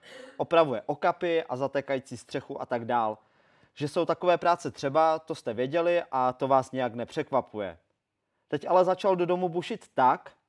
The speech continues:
že to odporně bolí a přitom to nemá žádný zjevný smysl. Co má pro všechno na světě za lubem? Vysvětlení je, že staví dům docela jiný, než jsme si my mysleli.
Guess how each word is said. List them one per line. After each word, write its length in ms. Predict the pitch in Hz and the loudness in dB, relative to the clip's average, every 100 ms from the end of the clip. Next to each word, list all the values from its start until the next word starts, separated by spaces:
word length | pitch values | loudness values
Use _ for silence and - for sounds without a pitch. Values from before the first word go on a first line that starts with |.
| _ | _
že 140 | 139 | -8
to 140 | 127 | -4
odporně 640 | - 147 - 190 208 220 170 | -2 -2 -4 -2 0 0 -4
bolí 460 | 135 123 117 135 _ _ - | -2 -2 -4 -10 _ _ -14
a 40 | |
přitom 340 | - 139 156 | -10 -6 -6
to 120 | 147 143 | -4 -4
nemá 360 | 143 147 139 | -2 -2 -2
žádný 500 | 123 139 135 143 156 | -2 0 0 0 -8
zjevný 440 | 131 135 127 135 127 | -4 -4 -4 -8 -10
smysl. 800 | - - - 120 123 - 95 85 _ _ _ _ _ _ _ _ _ _ _ | -16 -20 -12 -10 -10 -8 -12 -12 _ _ _ _ _ _ _ _ _ _ _
Co 140 | 156 | -2
má 200 | 151 185 | 4 2
pro 160 | 190 185 | 2 -4
všechno 300 | - 185 185 | -4 -6 -4
na 100 | 170 | -4
světě 300 | - 160 185 | -4 -2 0
za 120 | 165 | 2
lubem? 460 | 208 262 113 95 101 _ _ _ _ _ | 0 0 -4 -4 -14 _ _ _ _ _
Vysvětlení 580 | 143 - 190 220 208 151 | -8 -4 -2 -2 -2 0
je, 280 | 131 131 185 _ _ | 2 0 -2 _ _
že 140 | _ 131 | _ -12
staví 400 | - 151 147 151 | -2 -2 -2 -6
dům 440 | 117 160 160 160 | -6 -4 -4 -4
docela 380 | 147 - 196 185 | -4 -2 2 2
jiný, 280 | 143 135 160 | 2 0 0
než 160 | 147 | 0
jsme 140 | 143 147 | -2 -6
si 200 | - 147 | -2 -4
my 280 | 143 143 143 | -2 0 0
mysleli. 600 | 131 - 143 139 98 | -4 -2 2 2 0